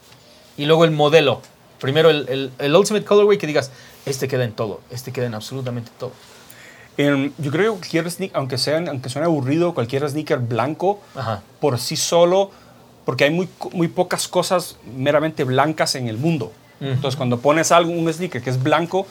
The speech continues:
Speaker 2: automáticamente contrasta, independientemente de cuál parte del mundo o cualquier escenario donde estés,
Speaker 1: Ujú.
Speaker 2: en cualquier planeta,
Speaker 1: Ajá.
Speaker 2: en donde estés, porque el blanco es muy color, muy,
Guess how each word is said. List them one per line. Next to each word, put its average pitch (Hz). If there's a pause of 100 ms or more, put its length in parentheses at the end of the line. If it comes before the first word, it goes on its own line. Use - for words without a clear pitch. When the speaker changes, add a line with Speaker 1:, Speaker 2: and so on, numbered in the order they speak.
(100)
Speaker 2:
automáticamente 135
contrasta, 131 (220)
independientemente 131
de 127
cuál 131
parte 131
del 131
mundo 139
o 131
cualquier 120
escenario 131
donde 117
estés, 160 (120)
Speaker 1:
Ujú. 123
Speaker 2:
en 123
cualquier 110
planeta, 135 (320)
Speaker 1:
Ajá. 120
Speaker 2:
en 131
donde 127
estés, 147
porque 127
el 117
blanco 131
es 135
muy 139
color, 139
muy, 139